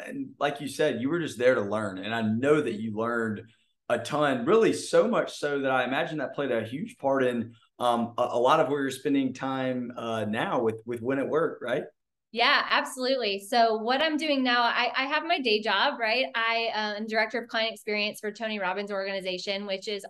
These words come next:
Speaker 2: awesome, um, and really fun. But kind of what I'm doing in addition to that is Win at Work, like you said. And it's really an effort. I heard on a podcast once, um, it was with Ed Mylett and Alex Hormozi, and so I can't give credit on which of them said it,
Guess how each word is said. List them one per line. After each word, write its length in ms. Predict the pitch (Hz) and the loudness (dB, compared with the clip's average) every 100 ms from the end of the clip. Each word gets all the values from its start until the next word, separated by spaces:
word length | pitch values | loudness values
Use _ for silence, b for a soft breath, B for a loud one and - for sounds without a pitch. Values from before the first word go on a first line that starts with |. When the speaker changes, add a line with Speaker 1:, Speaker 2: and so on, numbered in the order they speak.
| 185 | -4
Speaker 2:
awesome, 580 | 180 - 196 202 233 240 B B - | -4 -4 -6 -6 -8 -14 B B -2
um, 220 | 214 208 | 0 0
and 160 | 208 214 | -2 -2
really 320 | 214 214 208 | 0 0 -2
fun. 380 | 208 202 196 202 | -2 -2 -2 -4
But 240 | 208 - | -4 -6
kind 200 | - 254 | -4 0
of 80 | 254 | 0
what 120 | 254 | 0
I'm 160 | 233 226 | 0 0
doing 260 | 226 226 | -2 -4
in 120 | 220 214 | -2 -4
addition 500 | 190 254 - 262 214 | -2 -4 -4 -4 -6
to 140 | 220 | -6
that 400 | 190 185 180 196 - - | -4 0 0 -2 -4 -4
is 480 | 214 208 196 190 | 0 0 0 -4
Win 160 | 196 247 | -2 0
at 100 | 254 | 0
Work, 220 | 190 180 | -2 -4
like 140 | 196 202 | -6 -6
you 60 | |
said. 280 | 196 175 170 - b b - | -4 -4 -4 -12 b b -4
And 100 | 233 | -2
it's 240 | 233 233 - | -2 -4 -6
really 340 | 269 392 415 | -2 0 2
an 160 | 302 247 226 | 2 0 -2
effort. 640 | 262 247 220 208 - - _ - - | -2 0 0 0 -2 -8 _ -8 -2
I 120 | 269 | 0
heard 140 | 311 | 0
on 200 | 427 285 | 2 0
a 20 | 220 | 0
podcast 500 | 220 208 190 175 196 | -2 0 -2 -4 -6
once, 420 | 185 175 - - 220 | -8 -10 -14 -10 -4
um, 480 | 214 190 180 185 - _ _ _ _ _ _ _ | -2 -2 -4 -10 -16 _ _ _ _ _ _ _
it 80 | 233 | 0
was 140 | 254 247 | 2 2
with 120 | 226 | 0
Ed 140 | 233 269 | 0 2
Mylett 440 | 269 247 226 226 | 2 4 2 2
and 100 | 208 | 0
Alex 360 | 202 202 196 220 | -2 -2 -4 -8
Hormozi, 540 | 202 190 190 196 190 | -6 -4 -2 -2 -4
and 120 | 190 | -6
so 80 | 190 | -6
I 80 | 180 | -6
can't 240 | 254 262 | -4 -2
give 160 | 269 262 | 0 0
credit 280 | 247 220 208 | 0 2 0
on 160 | 202 | -2
which 180 | 196 202 | -4 -4
of 100 | 214 | -4
them 160 | 220 226 | -6 -4
said 220 | 214 175 | -4 -4
it, 140 | 170 | -4